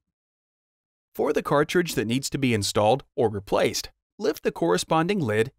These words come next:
in the printer. Insert the cartridge, and then close the lid.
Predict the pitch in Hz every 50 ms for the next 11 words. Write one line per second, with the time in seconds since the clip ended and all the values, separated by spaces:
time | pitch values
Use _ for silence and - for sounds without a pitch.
0 | _ - 214 240 - - 247 240 196 - 92 62 - - _ _ _ _ _ _
1 | _ _ - 120 131 170 - - 170 165 - - 110 - 160 - 247 202 - 113
2 | 104 95 - - - _ _ _ - 285 302 302 285 233 - - 240 226 220 175
3 | 147 131 113 107 98 82 80